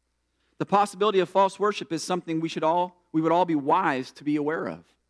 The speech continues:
When we talk about worship, we mean rightly ascribing value, worth, and glory to the Lord. We mean loving,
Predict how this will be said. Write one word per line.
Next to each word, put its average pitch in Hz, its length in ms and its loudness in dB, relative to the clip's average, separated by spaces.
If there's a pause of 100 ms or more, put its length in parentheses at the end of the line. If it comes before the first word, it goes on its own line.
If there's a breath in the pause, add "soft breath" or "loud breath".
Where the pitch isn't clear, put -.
(1200)
When 160 120 2
we 165 60 2
talk 208 280 2
about 175 360 2
worship, 135 560 -2
we 156 120 0
mean 156 360 0
rightly 143 600 0
ascribing 156 720 -2 (100)
value, 131 760 -2 (140)
worth, 139 680 0
and 131 220 -2
glory 139 640 0 (120)
to 139 80 -10
the 123 100 -6
Lord. 120 480 -4 (720)
We 160 100 4
mean 175 360 2
loving, 143 800 -4